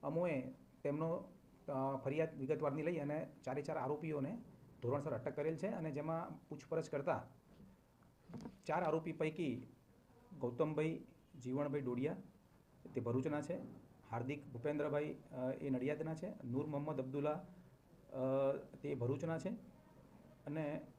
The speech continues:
હાર્દિક અને એક જય, જય, જય મહેશકુમાર શ્રીમાળી, તે નડિયાદના છે. એ ચારેય જણા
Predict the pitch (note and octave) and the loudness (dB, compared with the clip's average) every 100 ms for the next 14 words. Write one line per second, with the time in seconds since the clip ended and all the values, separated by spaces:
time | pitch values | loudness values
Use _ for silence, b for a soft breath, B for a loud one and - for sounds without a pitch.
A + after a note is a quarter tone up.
0 | - - - - C3+ D3 D3+ - - - | -20 -20 -14 -4 -2 -2 -6 -12 -20 -20
1 | - - C#3+ C#3 B2 - - C#3 D#3+ D3 | -20 -16 -14 -12 -14 -16 -6 2 4 4
2 | D3 D#3+ D#3 - B2+ D3 D#3+ - C3 E3 | 6 6 6 2 4 4 4 2 6 6
3 | C#3 D3+ D3 C#3+ C#3 - - C#3 A#2+ A2 | 6 2 4 2 2 0 -2 4 6 4
4 | - - - B B B - - D3 D3 | 0 -10 -18 B B B -8 0 2 4
5 | C#3 C3+ A2+ G#2+ G#2+ G2+ - E3+ - D3 | 6 6 4 0 -4 -10 -14 -14 -2 0
6 | E3+ D#3+ D#3+ F3 - | 2 4 4 4 0